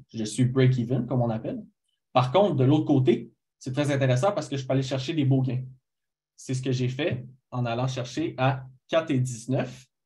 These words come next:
Pour ceux qui connaissent, euh, la notion de résistance, j'essaie de, de ne pas vous perdre, mais je suis sorti à la résistance à quatre et dix-neuf pour aller chercher un beau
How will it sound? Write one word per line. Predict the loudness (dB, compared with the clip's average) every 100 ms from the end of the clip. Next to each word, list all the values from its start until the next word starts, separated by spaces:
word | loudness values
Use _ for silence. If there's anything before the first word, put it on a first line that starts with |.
| _
Pour | -14
ceux | -8
qui | -10 -6
connaissent, | -6 -2 -2 -4 -8
euh, | -6 -4 -4 -6 -8
la | -8
notion | -8 -8 -4
de | -2
résistance, | 0 -2 -6 0 0 0 -6
j'essaie | -10 -10 -6 -4
de, | -2 -2 -2 -2 -6
de | -8 -8
ne |
pas | -8 -2 2
vous | 2 2
perdre, | 4 4 2 -6 -14 _ -14
mais |
je | -10
suis | -6
sorti | 0 -2 0 -2 -2
à | 2
la | 2 2
résistance | -4 -10 -8 -4 -2 -4 -8 -14 _ _
à | -8 -2
quatre | 0 0
et | -2
dix-neuf | -2 -2 -2 -2 -8
pour | -6
aller | -6
chercher | -6 -8 -2 0
un | 2
beau | 2 0